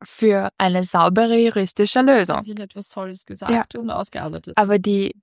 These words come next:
Speaker 1: fachliche Kompetenz wird vorausgesetzt. Also wenn ich zum Anwalt, Anwältin gehe, gehe ich davon
Speaker 2: Genau.
Speaker 1: aus, dass sie kompetent sind.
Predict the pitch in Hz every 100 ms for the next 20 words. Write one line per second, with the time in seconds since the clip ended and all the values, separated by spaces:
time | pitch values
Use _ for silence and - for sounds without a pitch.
0 | _ _ _ - - 196 240 269 269 233
1 | 214 202 185 196 - 185 - 233 220 -
2 | - - - - 185 180 175 - - 160
3 | 185 196 - 170 170 165 175 165 156 -
4 | 226 294 - - 190 254 196 202 226 226
5 | 156 196 269 - - - 240 - 240 -
6 | 311 339 302 240 - -